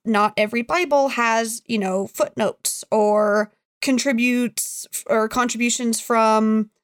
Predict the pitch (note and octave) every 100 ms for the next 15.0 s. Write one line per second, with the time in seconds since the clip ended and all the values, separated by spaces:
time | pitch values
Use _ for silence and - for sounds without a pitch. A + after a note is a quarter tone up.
0 | _ _ A#3+ A3 A3+ A3+ A3 A3 A3 G#3+
1 | _ A3 G#3+ - G#3+ G#3 G#3+ G#3 G#3+ A3+
2 | A3+ G#3+ G3 - G3+ G3+ F#3+ G#3 G3+ G#3
3 | G#3 G#3 G3+ G3+ G3+ G3+ G3 G3+ G3 F#3+
4 | G3+ G#3 G3+ - F#3+ G3 G3 G3+ G3 G3
5 | F3+ G3 G3 F#3+ F#3+ - - - _ -
6 | A#3+ A3+ G3+ F#3+ A3+ G#3+ G#3 G#3 - A#3+
7 | A#3 G#3+ A#3+ B3 B3+ B3+ B3 B3 B3+ D4
8 | D#4+ D#4+ _ _ _ - A#3+ A3+ - C4
9 | B3+ B3 G#3+ G#3 G#3+ A3 - _ _ _
10 | - B3+ B3 A3+ B3+ C4 A#3+ A3+ - A3+
11 | A3 A3 G#3+ G#3 _ _ _ _ _ _
12 | _ - A3+ C4 A#3 - - A#3+ B3+ A#3+
13 | A3+ G#3+ G3+ - G#3 A3 G#3 D#3 C#3 G#3+
14 | - _ _ _ _ A#3 A#3 A3+ A3 G#3+